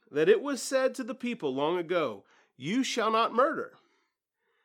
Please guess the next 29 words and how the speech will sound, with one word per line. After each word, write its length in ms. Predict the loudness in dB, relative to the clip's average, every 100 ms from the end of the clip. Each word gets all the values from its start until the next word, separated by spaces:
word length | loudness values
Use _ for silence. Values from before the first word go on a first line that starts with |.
| -4
And 140 | 2
anyone 400 | 4 4 4 4
who 160 | 2 2
murders 640 | 4 4 4 0 -4 -10
will 80 | -8
be 140 | -4 -4
subject 580 | -2 -2 -2 -4 -4 -6
to 60 |
judgment. 560 | -4 0 -2 -2 -4 0
But 200 | -2 0
I 400 | 4 4 6 2
tell 300 | -2 -4 -2
you 460 | -4 -6 -4 -4 -6 _ _ _ _
that 160 | 2 4
anyone 560 | 6 6 4 4 2
who 120 | 6 6
is 160 | 6
angry 440 | 4 4 4 2 0
with 180 | -2
a 80 | -4
brother 460 | -2 2 4 4 2
or 40 |
sister 680 | -2 -6 -8 -8 -8 -8 -10 _ _ _
will 140 | -6 -4
be 140 | -2
subject 760 | -2 -2 0 -2 -2 -4 -4 -6
to 100 | -4
judgment. 500 | -2 -2 -4 -14 -16 _ _ _ _ _ -4
Again, 400 | 0 2 0